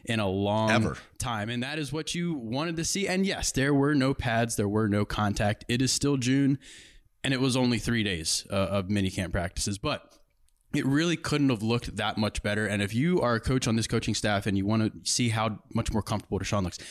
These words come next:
Speaker 1: that is exactly what you wanted to see. And, you know, the talk all week too has been,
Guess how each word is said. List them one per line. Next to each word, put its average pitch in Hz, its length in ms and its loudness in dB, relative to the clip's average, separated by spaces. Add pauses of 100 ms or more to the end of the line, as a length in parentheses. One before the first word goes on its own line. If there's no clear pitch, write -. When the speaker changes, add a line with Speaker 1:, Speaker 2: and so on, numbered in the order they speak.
(180)
Speaker 1:
that 123 200 0
is 127 120 2
exactly 110 640 0
what 107 240 0
you 110 120 2
wanted 101 240 2
to 98 60 0
see. 101 300 0
And, 101 160 0 (260)
you 117 120 0
know, 104 60 2
the 107 60 0
talk 123 380 -2
all 120 220 2
week 131 220 0
too 185 180 2
has 104 120 0
been, 113 300 2